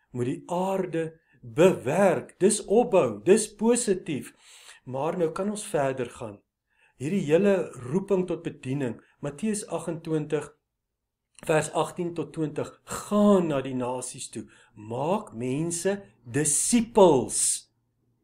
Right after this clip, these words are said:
van Jesus Christus, doop hulle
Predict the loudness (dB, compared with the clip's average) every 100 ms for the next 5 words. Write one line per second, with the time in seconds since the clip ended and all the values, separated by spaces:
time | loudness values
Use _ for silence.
0 | _ _ _ -6 -4 -2 -4 -4 -6 -8
1 | -6 -8 -6 -10 -10 _ _ -20 -10 -2
2 | 4 4 4 -8 -10 -14